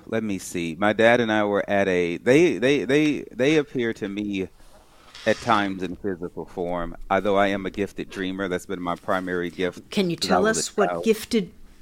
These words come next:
Speaker 2: a gifted dreamer is? Can you define that so we know better?
Speaker 1: So that means that when I, when I dream something in my dream, uh, it's, it's gonna come true.
Speaker 2: Okay.
Speaker 1: Or it's something that already has happened that I'm being given insight into, or it's
Speaker 2: Mm-hmm.
Speaker 1: something that's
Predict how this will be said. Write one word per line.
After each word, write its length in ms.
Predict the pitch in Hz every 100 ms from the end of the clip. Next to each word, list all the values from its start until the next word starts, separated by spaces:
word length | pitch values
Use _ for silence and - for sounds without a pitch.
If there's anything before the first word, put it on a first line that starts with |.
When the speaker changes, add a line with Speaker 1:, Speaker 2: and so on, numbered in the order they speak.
| -
Speaker 2:
a 100 | 180
gifted 460 | 175 196 190 202 175
dreamer 420 | - 190 185 175
is? 300 | 175 180 185
Can 160 | - 180
you 80 | 165
define 480 | 165 - 170 180
that 320 | 190 190 196 -
so 160 | 185
we 200 | 185 185
know 180 | 175 175
better? 400 | 170 185 190 208 - - 494 - - - - -
Speaker 1:
So 140 | 113
that 160 | 107 107
means 260 | 120 110
that 160 | 104 87
when 140 | 101
I, 220 | 101 101 87 104
when 140 | 107 101
I 100 | 95
dream 360 | 95 107 113
something 340 | - 110 101 95
in 100 | 98
my 220 | 95 87
dream, 600 | 80 87 101 98 90 85
uh, 120 | 85 - - - -
it's, 260 | 98 - - -
it's 160 | 90
gonna 300 | 92 98 95
come 260 | - 104 87
true. 460 | - 98 73 78 - - - -
Speaker 2:
Okay. 100 | -
Speaker 1:
Or 220 | 107 98 92
it's 180 | 95 -
something 280 | 110 101
that 120 | 90 90
already 340 | 95 90 85
has 360 | 78 92 92 -
happened 440 | 101 92 - 101
that 120 | 90
I'm 140 | 90 90
being 220 | 92 87
given 240 | 90 87
insight 480 | 57 90 - 101 92
into, 560 | - 98 98 - 107 101
or 120 | 90
it's 80 | 87
Speaker 2:
Mm-hmm. 80 | 92
Speaker 1:
something 200 | 104 87
that's 180 | 80